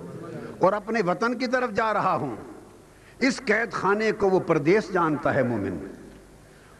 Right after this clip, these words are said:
और मौला की बारगाह को देश जानता है। वो समझता है कि परदेस की मुद्दत, कैद की मुद्दत खत्म करके अब मैं सुए वतन जा रहा हूं। अब जब वतन की हवाएं आने लगती हैं,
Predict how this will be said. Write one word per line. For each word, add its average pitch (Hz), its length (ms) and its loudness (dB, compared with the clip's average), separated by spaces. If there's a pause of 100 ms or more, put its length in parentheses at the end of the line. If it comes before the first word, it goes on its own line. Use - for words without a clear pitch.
(180)
और 131 140 6
मौला 139 500 6
की 185 180 -8
बारगाह 135 520 0
को 135 180 -4
देश 143 340 2
जानता 101 420 -2
है। - 320 -14 (920)
वो 170 80 6
समझता 190 460 4
है 220 100 4
कि 220 120 0
परदेस 208 680 2
की 233 100 -8
मुद्दत, 190 420 0 (120)
कैद 196 300 2
की - 120 -6
मुद्दत 185 400 2
खत्म 190 360 0
करके 147 420 2 (540)
अब 208 200 2
मैं 233 120 0
सुए 214 360 2
वतन 196 420 0
जा 208 180 2
रहा 165 240 4
हूं। 135 420 -4 (300)
अब 254 200 0
जब 233 300 -2
वतन 269 280 2
की 269 200 2
हवाएं 254 460 2
आने 285 260 0
लगती 233 360 0
हैं, 151 320 2